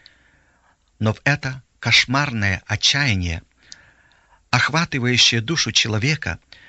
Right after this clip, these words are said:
звучит победоносное слово Учителя: «Я есть воскресение и жизнь вечная. Веришь ли сему?»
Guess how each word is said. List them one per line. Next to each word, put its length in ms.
звучит 880
победоносное 880
слово 480
Учителя: 680
«Я 300
есть 400
воскресение 920
и 200
жизнь 360
вечная. 560
Веришь 560
ли 100
сему?» 440